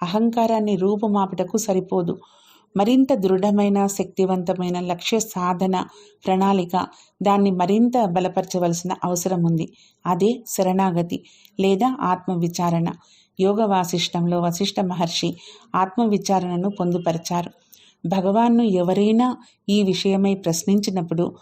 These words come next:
అందులకు రెండు మార్గాలున్నాయి. ఒకటి నేనెవరను అని ప్రశ్నించుకోవడం, రెండవది శరణాగతి చెందుట. తానే అన్ని శక్తి సామర్థ్యాల యొక్క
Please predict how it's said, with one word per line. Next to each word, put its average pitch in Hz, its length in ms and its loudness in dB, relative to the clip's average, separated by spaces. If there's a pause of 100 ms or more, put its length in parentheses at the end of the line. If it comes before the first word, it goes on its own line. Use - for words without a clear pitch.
(260)
అందులకు 196 460 2
రెండు 190 300 2
మార్గాలున్నాయి. 170 760 0 (420)
ఒకటి 220 360 0
నేనెవరను 180 840 0 (220)
అని 202 160 2
ప్రశ్నించుకోవడం, 180 920 -2 (360)
రెండవది 208 680 2
శరణాగతి 185 580 0
చెందుట. 170 420 0 (600)
తానే 226 520 2
అన్ని 202 300 2
శక్తి 226 360 -2
సామర్థ్యాల 180 800 -2
యొక్క 175 420 -2